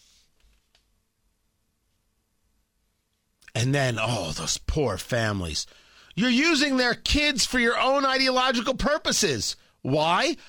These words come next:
Because you don't have any humanity. Your ideology comes first.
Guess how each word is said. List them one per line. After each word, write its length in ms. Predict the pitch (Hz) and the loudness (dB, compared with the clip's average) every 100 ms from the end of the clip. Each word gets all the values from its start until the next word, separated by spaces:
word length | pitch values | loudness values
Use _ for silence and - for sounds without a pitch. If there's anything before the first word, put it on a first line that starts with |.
| - | -6
Because 340 | 359 - 262 220 | -4 -2 -2 0
you 120 | 208 | 0
don't 160 | 190 | 2
have 120 | 160 143 | 2 0
any 160 | 139 | 0
humanity. 580 | 131 131 127 135 185 254 - - | 0 0 0 2 0 -2 -6 -2
Your 120 | 254 - | 0 2
ideology 600 | 220 233 208 226 220 240 | 2 2 2 2 2 0
comes 320 | 233 269 285 | 0 0 0
first. 540 | - 339 349 - - | 2 2 2 0 -4